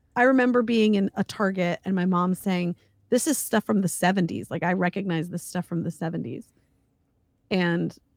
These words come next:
I was like, "Pfft, what?" <laughs> You know? And now me being in a Target, probably older than my mom was at that time, like, they have that little tween section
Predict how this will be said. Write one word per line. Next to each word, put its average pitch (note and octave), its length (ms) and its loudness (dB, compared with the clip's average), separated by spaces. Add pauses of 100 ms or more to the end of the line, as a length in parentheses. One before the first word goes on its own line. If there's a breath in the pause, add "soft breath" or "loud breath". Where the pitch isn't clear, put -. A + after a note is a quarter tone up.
(200)
I - 20 -4
was F#3+ 80 -2
like, - 160 -4
"Pfft, - 240 -8
what?" A#4+ 420 -2
<laughs> - 160 -10
You C#4 60 6
know? A3 160 4 (260 loud breath)
And A#3 200 4
now A#3 460 4 (500)
me A3+ 520 4 (160)
being G#3+ 280 2
in G#3+ 180 2
a A3+ 60 4
Target, G3+ 580 2 (680)
probably D4 340 4
older A3 300 6
than G3+ 120 4
my F#3 120 2
mom F3 260 2
was E3 160 0
at D#3+ 80 -2
that - 180 -4
time, D#3+ 380 -4 (800)
like, G#3 240 2
they A#3 140 6
have D4 240 2
that C4 200 4
little A3+ 320 4
tween A#3+ 720 0 (140)
section D4 640 0